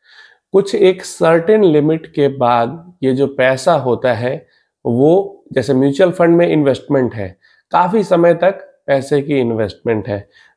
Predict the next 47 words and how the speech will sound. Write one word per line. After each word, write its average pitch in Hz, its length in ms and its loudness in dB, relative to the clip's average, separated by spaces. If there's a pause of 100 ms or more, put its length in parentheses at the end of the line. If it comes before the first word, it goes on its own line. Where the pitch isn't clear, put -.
(120)
तो 160 160 4
अगर 185 880 2 (160)
जानकारी 147 720 0
नहीं 156 360 2
मिली 170 520 0
कि 139 100 -4
हाँ, 135 520 -2
इन 143 120 2
इन्वेस्टर 131 520 0
की 147 140 -2
डेथ 135 340 0
हो 117 80 -2
गई, 117 140 -2
मान 131 220 2
लो 147 120 2
एक 143 220 0
लाख 147 140 2
रुपए 139 200 -2
मैंने 139 260 2
आज 135 160 0
इन्वेस्ट 135 340 -6
करके 143 220 -2
छोड़ 131 280 -2
दिया 98 220 -8 (520)
और 143 80 2
म्यूचुअल 151 440 2
फंड 180 400 0
कंपनी 156 440 -2
को 170 120 0
अगर 170 120 0
पता 160 280 -2
ही 175 140 0
नहीं 165 180 2
चलेगा 156 340 0
कि 160 140 -4
मेरी 139 540 0 (140)
डेथ 147 260 0
हो 120 80 -2
चुकी 113 380 -8
है, 135 200 -2 (320)
तो 175 100 4
वो 180 120 4
तो 180 120 -2
पैसा 180 300 0
इन्वेस्टेड 170 560 0
ही 180 120 2
रहेगा। 151 400 -2